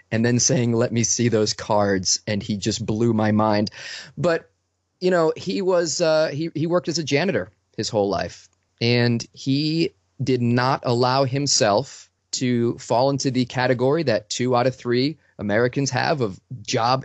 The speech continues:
dissatisfaction. They show up, "Where's my coffee? When's the weekend?" Punch a clock, you know, go through the motions. But him, man, he brought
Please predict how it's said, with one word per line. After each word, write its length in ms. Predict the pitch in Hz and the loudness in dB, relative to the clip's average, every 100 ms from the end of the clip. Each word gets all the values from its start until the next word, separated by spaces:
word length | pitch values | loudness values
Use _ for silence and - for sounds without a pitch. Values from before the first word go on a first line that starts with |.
| - | -4
dissatisfaction. 1300 | 123 131 - - - 127 123 117 - 110 107 - 143 185 _ - - | -2 0 0 0 0 2 2 0 0 0 0 -4 -6 -8 _ -20 -8
They 120 | 110 | -4
show 380 | 101 - 170 156 | -2 0 2 2
up, 200 | 147 147 | 2 0
"Where's 300 | 131 131 139 | -2 0 0
my 160 | 131 127 | 0 -2
coffee? 480 | - 135 120 131 123 | -2 -4 -2 -2 0
When's 340 | 113 120 110 | 2 0 0
the 120 | 110 | -2
weekend?" 520 | 107 117 110 110 85 - | 0 0 0 -2 -4 -10
Punch 260 | - 123 117 | -2 0 0
a 40 | |
clock, 500 | 113 - 113 113 107 | -2 0 4 4 2
you 100 | 113 | -2
know, 240 | 110 98 95 _ 123 110 104 - - - - | -2 -2 -4 _ -12 -12 -14 -20 -20 -8 2
go 160 | 131 | 2
through 200 | 131 127 | 4 2
the 60 | 110 | 2
motions. 640 | 104 98 95 - - - - - - - - - - | 4 2 2 -2 -8 -10 -12 -18 -18 -16 -16 -20 0
But 160 | 156 165 | 2 2
him, 560 | - 196 302 139 98 - - | 0 2 2 2 -2 -8 -2
man, 280 | 156 156 165 | 0 0 -4
he 340 | 135 185 220 | -6 -2 -2
brought 560 | 185 143 151 156 156 | -2 -2 2 2 2